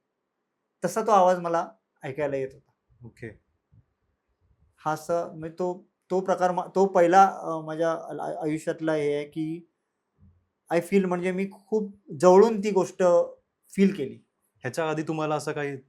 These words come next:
Speaker 2: जाणवलं नव्हतं?
Speaker 1: त्याच्या अगोदर कधी जाणवलं नव्हतं, एव-, एवढं जाणवलं नव्हतं असं. इंट्युएशन व्हायचे की बाबा इथे काहीतरी होणार आहे, तिथे काहीतरी होणार आहे, पण मी कोणाला रोखू शकत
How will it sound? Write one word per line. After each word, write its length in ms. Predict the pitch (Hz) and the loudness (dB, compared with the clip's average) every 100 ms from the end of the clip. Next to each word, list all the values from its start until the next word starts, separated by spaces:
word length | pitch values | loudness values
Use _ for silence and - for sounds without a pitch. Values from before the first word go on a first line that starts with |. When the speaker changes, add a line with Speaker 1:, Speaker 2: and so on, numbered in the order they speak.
| 123 123 | -16 -10
Speaker 2:
जाणवलं 200 | 123 117 | -8 -8
नव्हतं? 180 | 113 | -4
Speaker 1:
त्याच्या 200 | 208 208 | 2 6
अगोदर 220 | 269 277 285 | 6 6 2
कधी 200 | 269 254 | 0 6
जाणवलं 420 | 240 214 226 233 | 8 8 4 0
नव्हतं, 240 | 214 185 | -2 -2
एव-, 180 | 160 190 | -2 4
एवढं 260 | 220 240 302 | 6 8 8
जाणवलं 400 | 262 226 226 220 | 6 6 2 -2
नव्हतं 240 | 190 175 | -2 0
असं. 280 | 160 147 156 | -2 -4 -12
इंट्युएशन 520 | - 208 240 254 254 | -14 -10 -8 -6 -2
व्हायचे 380 | 247 214 214 170 | 0 2 0 -4
की 160 | 143 185 | -2 0
बाबा 260 | 185 196 196 _ _ _ | 4 4 4 _ _ _
इथे 200 | 180 202 | -4 0
काहीतरी 280 | 202 196 190 | 2 2 2
होणार 340 | 175 175 185 185 | 2 4 4 6
आहे, 200 | 185 175 | 6 4
तिथे 240 | 175 185 | -2 -4
काहीतरी 280 | 185 175 185 | -2 -2 0
होणार 320 | 175 175 175 | 2 2 2
आहे, 120 | 175 | 0
पण 200 | 175 226 | -2 -4
मी 120 | 247 | -6
कोणाला 340 | 262 240 240 254 | -2 2 4 4
रोखू 300 | 220 202 240 | 4 0 -2
शकत 240 | 226 220 | -8 -8